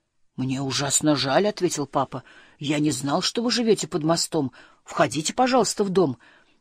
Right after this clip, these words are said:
Моя супруга, без сомнения, постелит вам где-нибудь». «Мне не нужна кровать», —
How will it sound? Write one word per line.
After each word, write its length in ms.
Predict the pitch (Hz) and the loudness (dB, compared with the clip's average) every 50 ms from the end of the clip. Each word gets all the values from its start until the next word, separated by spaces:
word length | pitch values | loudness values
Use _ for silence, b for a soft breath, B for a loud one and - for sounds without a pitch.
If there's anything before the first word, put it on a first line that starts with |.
| b b - | b b 2
Моя 340 | 175 175 170 156 156 170 | 6 8 8 8 8 6
супруга, 500 | 185 - - 165 - - 156 190 196 208 | 6 4 2 0 0 4 2 4 6 6
без 200 | 190 156 175 170 | 6 6 4 2
сомнения, 680 | - - 165 147 135 135 147 175 214 214 208 175 147 131 b b b b _ _ _ _ | 4 4 4 4 4 4 2 2 2 2 2 2 0 -2 b b b b _ _ _ _
постелит 680 | - 165 143 - - - - - 123 123 147 180 - - | 0 2 2 2 -2 -6 -6 -8 -8 -6 -6 -4 0 2
вам 220 | 262 226 165 b b b b | 2 2 2 b b b b
где-нибудь». 640 | b 156 139 160 160 127 123 113 127 - - - - _ _ _ _ _ _ _ _ _ _ _ _ _ _ _ _ _ _ _ _ - | b -2 2 2 2 2 0 -6 -8 -8 -10 -10 -12 _ _ _ _ _ _ _ _ _ _ _ _ _ _ _ _ _ _ _ _ -6
«Мне 240 | - 240 240 233 226 | -2 2 2 4 4
не 120 | 220 220 | 2 2
нужна 340 | 214 214 202 196 196 214 - | 0 0 -2 -2 -2 -2 -2
кровать», — 640 | - - - 123 120 135 139 - - - - - - | -4 -2 -2 -2 -2 -2 -4 -4 -4 -6 -6 -6 -10